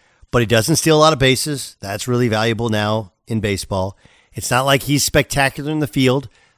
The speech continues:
Th-, he doesn't have a great arm. That's really more valuable in baseball. The sport has changed some, even though he's the same guy and having a really good second half of the season. I don't think he'll ever see that four hundred million.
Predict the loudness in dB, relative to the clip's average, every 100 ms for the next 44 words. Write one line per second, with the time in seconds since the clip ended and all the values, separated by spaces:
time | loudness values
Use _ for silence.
0 | _ -12 -10 -4 -2 0 0 4 6 6
1 | 6 4 2 -8 -10 0 0 0 -4 -6
2 | -2 0 0 0 0 0 -2 -2 -2 -4
3 | -8 -8 -12 -14 _ -4 -2 -2 0 0
4 | 0 -2 -4 2 4 4 2 -2 -2 -2
5 | -4 -6 -4 -2 4 6 6 4 -6 _
6 | _ _ -4 0 0 -2 -4 -4 0 2
7 | 2 4 6 8 6 2 -2 -4 2 2
8 | 2 -4 0 2 4 2 2 2 4 4
9 | 2 4 4 4 2 0 0 0 -2 -2
10 | -6 -2 -2 -2 -6 -12 _ _ _ 2
11 | 4 6 6 6 6 6 6 4 0 2
12 | 0 0 -2 -2 -2 -2